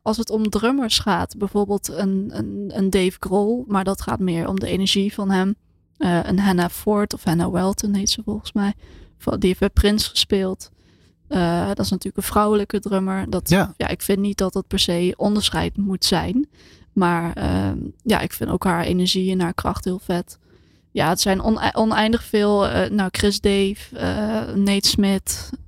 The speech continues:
Speaker 1: eh, Benny Greb, ja, oneindig veel. Maar het zijn niet per se alleen maar drummers waar ik geïnspireerd door raak. Maar dat kunnen ook gewoon muzikanten in het algemeen zijn. Zoals, eh,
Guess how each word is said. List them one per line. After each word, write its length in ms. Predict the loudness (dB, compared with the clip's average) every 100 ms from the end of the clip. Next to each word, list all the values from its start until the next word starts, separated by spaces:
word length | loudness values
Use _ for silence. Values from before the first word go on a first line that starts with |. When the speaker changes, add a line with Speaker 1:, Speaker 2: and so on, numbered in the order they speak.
| -2
Speaker 1:
eh, 260 | 0 0 -2
Benny 240 | 0 2 2
Greb, 360 | 4 4 2 2 2 0 _ -20 -20 _
ja, 140 | -2 0
oneindig 460 | 2 2 2 0
veel. 240 | -2 0 2
Maar 100 | 0
het 100 | 2
zijn 160 | 0 0
niet 140 | -2
per 120 | -2
se 200 | 2 4
alleen 220 | 4 4
maar 320 | 4 2 0 -4 _ -20 _
drummers 640 | -8 -2 2 2 2 2 2
waar 160 | 2
ik 100 | 4
geïnspireerd 540 | 0 0 0 0 0 0
door 120 | 0
raak. 220 | 2 0
Maar 140 | 0 -2
dat 100 | -2
kunnen 240 | -2 -2
ook 120 | -2
gewoon 200 | -2 0
muzikanten 520 | 2 0 0 0 2 -2
in 60 |
het 100 | -2
algemeen 460 | -2 0 2 2 2
zijn. 360 | 2 2 2 0 _ _ -20 _
Zoals, 560 | -4 0 0 0 0 0
eh, 220 | 0 -2